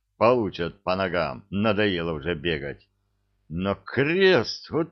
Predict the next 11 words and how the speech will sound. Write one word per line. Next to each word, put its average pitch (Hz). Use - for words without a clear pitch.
сволочь! 110
Теперь 101
понятно, 104
что 110
у 110
него 101
была 87
подстраховка 95
на 95
случай 92
осечки. 92